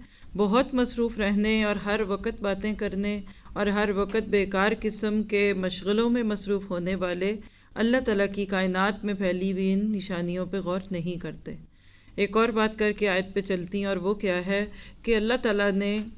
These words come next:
हमारे सामने दो जहान रखे हैं। एक है इस कायनात की सूरत में,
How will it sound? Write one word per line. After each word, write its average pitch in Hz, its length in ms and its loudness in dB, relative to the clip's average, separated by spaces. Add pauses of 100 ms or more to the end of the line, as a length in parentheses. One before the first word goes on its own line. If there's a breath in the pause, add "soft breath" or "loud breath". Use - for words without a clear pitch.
(140)
हमारे 214 340 4
सामने 196 500 0
दो 202 220 4
जहान 185 420 0
रखे 175 280 -2
हैं। 208 320 -8 (440 soft breath)
एक 254 280 6
है 254 200 4 (580)
इस 202 300 0 (260)
कायनात 190 440 2
की 214 140 -2
सूरत 202 440 2
में, 240 200 -4